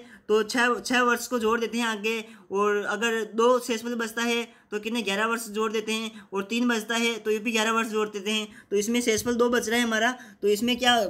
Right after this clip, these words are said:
कितने साल बाद वापस रिपीट होगा कि, तो ग्यारह जोड़ देंगे इसमें, तो ग्यारह जोड़ेंगे तो क्या होगा? दो हज़ार एक। बी इसका करेक्ट आंसर हो जाएगा। किसका आंसर? बी, चालीसवें का आंसर क्या होगा? बी हो जाएगा इसमें। चालीसवाँ में आपने जिसने भी बी किया है उसका करेक्ट आंसर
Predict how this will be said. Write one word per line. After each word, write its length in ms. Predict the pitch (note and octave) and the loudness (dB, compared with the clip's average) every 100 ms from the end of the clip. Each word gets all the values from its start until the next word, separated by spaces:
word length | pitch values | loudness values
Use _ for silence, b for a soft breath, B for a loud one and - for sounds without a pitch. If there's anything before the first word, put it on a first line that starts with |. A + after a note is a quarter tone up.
| C3+ D#3 D#3+ D#3 | -4 -14 -16 -10
कितने 220 | G#3 B3 | -4 -2
साल 180 | B3 B3 | 2 2
बाद 180 | A#3+ B3 | 4 4
वापस 280 | G#3 A#3+ | 2 0
रिपीट 180 | A#3+ A#3+ | -4 -2
होगा 180 | A#3+ B3 | 0 0
कि, 100 | A#3 | -2
तो 80 | A3+ | -2
ग्यारह 240 | F#3 F#3+ | 0 2
जोड़ 200 | A3+ A3 | 2 2
देंगे 200 | G#3 A3 | 0 0
इसमें, 280 | F#3+ F#3+ E3 | -2 -4 -8
तो 320 | C3+ - - | -10 -18 -8
ग्यारह 200 | D#3+ F#3 | -2 0
जोड़ेंगे 340 | A3+ A#3+ A#3 A#3 | 0 -2 0 -2
तो 140 | A#3+ | 0
क्या 140 | A#3+ | 0
होगा? 280 | A#3+ A#3 B3 | 0 2 0
दो 360 | G#3 G3 G#3 A3+ | 0 -2 2 2
हज़ार 220 | A3 A#3+ | 4 2
एक। 280 | G3+ G#3+ F#3 | 4 4 2
बी 120 | G#3+ A#3+ | -4 -4
इसका 240 | A#3 B3 | -2 -2
करेक्ट 240 | A#3+ A3 | -2 -4
आंसर 140 | A3+ A#3 | -4 -4
हो 60 | A3 | -4
जाएगा। 160 | A3 | -4
किसका 320 | G#3 G#3 - A#3+ | -4 -6 0 2
आंसर? 340 | A3 A#3+ A3 B B G#3 | 2 -6 -10 B B -8
बी, 160 | A3+ G3+ C3+ D3 | -8 -8 -16 -6
चालीसवें 360 | G3+ G#3+ A3 A#3+ | -2 -2 -2 0
का 60 | |
आंसर 200 | B3 A#3+ | 0 -2
क्या 100 | A#3 | -2
होगा? 260 | B3 A#3 C4+ - - | -2 0 -2 -4 -8
बी 140 | G#3 | -4
हो 120 | A3+ G#3 | -2 0
जाएगा 240 | G3+ G3+ | 0 0
इसमें। 300 | F#3+ F#3 E3 D3+ B | -2 -6 -12 -14 B
चालीसवाँ 320 | - A3 A#3 A#3 | -6 -2 0 2
में 100 | B3 | 2
आपने 220 | A#3 A#3+ | 0 -2
जिसने 240 | F#3+ G#3+ | -6 -6
भी 100 | A3 | -6
बी 160 | A3 A#3+ | -4 -4
किया 200 | A#3 A#3 | -2 0
है 220 | A#3+ C4+ B B - | 0 -2 B B -14
उसका 260 | F#3+ A#3 | -4 0
करेक्ट 280 | A#3 A3+ A3+ | 0 -2 -2
आंसर 260 | A3+ A#3+ | -2 -2